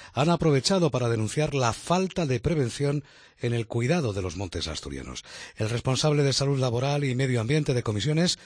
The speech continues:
José Antonio Iglesias, recuerda que el creciente envejecimiento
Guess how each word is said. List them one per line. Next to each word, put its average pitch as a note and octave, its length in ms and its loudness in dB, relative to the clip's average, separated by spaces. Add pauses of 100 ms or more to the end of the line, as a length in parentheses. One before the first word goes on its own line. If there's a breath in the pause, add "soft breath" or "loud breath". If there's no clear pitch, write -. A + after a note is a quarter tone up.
(140 loud breath)
José G2+ 320 -4
Antonio B2+ 260 -2
Iglesias, B2+ 460 0 (320 loud breath)
recuerda E3+ 480 0
que - 100 -2
el C#3+ 140 2
creciente F#3+ 600 0
envejecimiento C#3+ 1200 -2